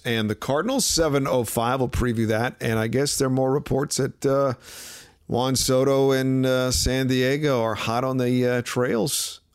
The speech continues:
of getting, um, Mister Soto in a trade. Not to be done just quite yet, but we'll see if anything shakes out by the, uh,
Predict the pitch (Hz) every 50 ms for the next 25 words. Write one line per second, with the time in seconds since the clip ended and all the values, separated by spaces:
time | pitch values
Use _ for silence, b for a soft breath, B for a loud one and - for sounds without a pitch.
0 | _ - 110 110 107 98 101 110 117 113 110 113 110 110 110 110 - - 104 101
1 | 101 101 104 104 107 107 104 104 - - - _ _ _ - - _ _ _ -
2 | 120 120 113 - - 117 104 - - 123 123 127 123 120 120 120 117 110 - -
3 | 123 131 135 123 107 - - - - 127 135 156 185 196 - - 196 196 214 214
4 | 214 202 208 202 208 214 208 208 208 208 202 196 185 185 175 - - - 170 160
5 | 160 160 160 156 156 151 139 117 95 123 117 120 123 117 - - 131 123 120 110
6 | B B B B B B B B B - 104 104 120 113 107 101 107 95 98 -
7 | 110 107 92 - 107 107 101 104 - - - 98 98 95 95 101 - - 104 98
8 | 107 110 104 104 101 101 92 90 95 95 98 - - - - -